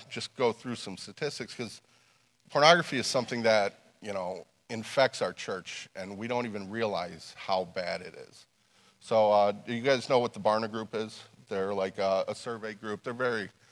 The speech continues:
they're very popular. You've probably read a survey or two that they've done. And they've done, uh, quite a few surveys on, uh, on pornography use. And so we're gonna, we're gonna go through this here for a bit.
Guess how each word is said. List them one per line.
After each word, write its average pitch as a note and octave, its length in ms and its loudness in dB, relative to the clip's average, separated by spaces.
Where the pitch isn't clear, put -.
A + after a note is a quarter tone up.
they're E3 100 -8
very A#2 180 4
popular. - 400 -2
You've F2 140 -10
probably F#2 240 2
read E2+ 200 -4
a D2+ 60 -12
survey E2 300 -12
or D#2+ 120 -14
two - 180 -16
that E2+ 180 -18
they've F2 180 -16
done. F#2+ 300 -4
And G#2+ 160 -2
they've A2+ 200 2
done, A2 280 6
uh, G2+ 180 6
quite C#3+ 300 4
a - 20 2
few B2+ 340 -4
surveys G#2+ 520 -2
on, F#2 460 0
uh, E2+ 340 -8
on G2+ 140 -6
pornography A#2 560 0
use. - 420 -16
And F2+ 120 -16
so G2+ 120 -12
we're A2+ 100 -6
gonna, G#2 160 -2
we're A2+ 140 -6
gonna A#2+ 140 -4
go G#2+ 160 0
through A#2+ 180 -10
this G2+ 160 -6
here F#2+ 160 -8
for - 160 -12
a F2 60 -8
bit. F2+ 200 -10